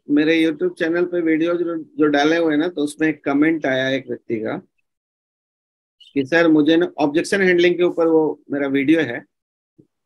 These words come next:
तो उस पे एक comment आया किसी का, कोई दूसरी team का बंदा है, उसने लिखा कि, "सर, मुझे एक customer मिला जिसने मुझे objection create किया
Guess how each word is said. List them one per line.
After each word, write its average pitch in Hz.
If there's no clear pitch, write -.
तो 151
उस 156
पे 165
एक -
comment 180
आया 160
किसी 156
का, 165
कोई 139
दूसरी 147
team 143
का 139
बंदा 127
है, 127
उसने 156
लिखा 160
कि, 170
"सर, 170
मुझे 147
एक -
customer 151
मिला 139
जिसने 127
मुझे 147
objection 127
create 135
किया 123